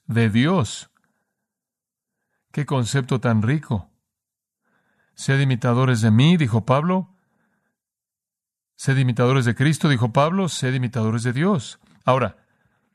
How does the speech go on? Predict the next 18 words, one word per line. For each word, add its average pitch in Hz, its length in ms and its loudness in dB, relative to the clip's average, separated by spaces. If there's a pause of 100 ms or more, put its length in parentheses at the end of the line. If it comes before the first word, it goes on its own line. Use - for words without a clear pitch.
(440)
eso 147 180 -4
es 147 60 -4
precisamente 147 640 -2
lo 123 60 -2
que 113 80 -4
estaba 139 260 -2
pasando 123 640 0 (300)
en 123 200 0
la 117 220 2
asamblea 120 600 -2
tesalonicense. 107 840 -2 (1700)
Esta 202 460 0
iglesia 139 760 0 (160)
estaba 143 480 0
rendida 127 680 -2
a 113 40 0
una 120 240 -2
cosa, - 420 -6